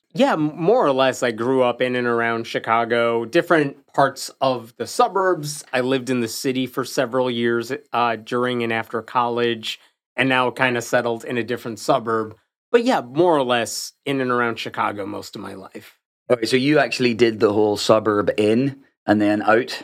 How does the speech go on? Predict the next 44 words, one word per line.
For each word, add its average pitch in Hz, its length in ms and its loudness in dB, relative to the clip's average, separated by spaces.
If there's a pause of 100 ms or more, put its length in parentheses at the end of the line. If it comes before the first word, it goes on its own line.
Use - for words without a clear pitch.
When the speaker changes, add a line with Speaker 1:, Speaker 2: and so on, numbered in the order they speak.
Speaker 1:
Yeah, 131 480 2
so 156 220 2
when 151 140 4
I 147 80 2
was 131 140 -2
living 143 380 2
Speaker 2:
<laughs> - 40 -4
Speaker 1:
in 147 160 4
the 147 100 0
city, 127 560 0
like, 127 320 0 (320)
now, 139 520 0
because 143 320 0
I'm 107 140 -2
older, 107 360 -4 (340)
I 139 80 2
kinda 190 300 0
regret 185 400 2
the 180 80 -2
fact 196 400 0
that 151 120 6
I, 131 160 -2 (220)
I 160 80 6
wish 220 260 2
I 220 80 6
had 170 240 0
gone 156 380 2
out 156 320 2
more 151 300 4
when 135 280 0
I 120 140 0
lived 123 460 2
there, 101 480 -2 (320)
but 160 100 6
it 165 40 4
was 160 120 2
just 170 240 -2
like, 170 240 4
"Yeah, 147 120 2
I 135 80 2
can 135 160 -2
do 123 140 0
that 123 220 2
anytime." 120 1000 -2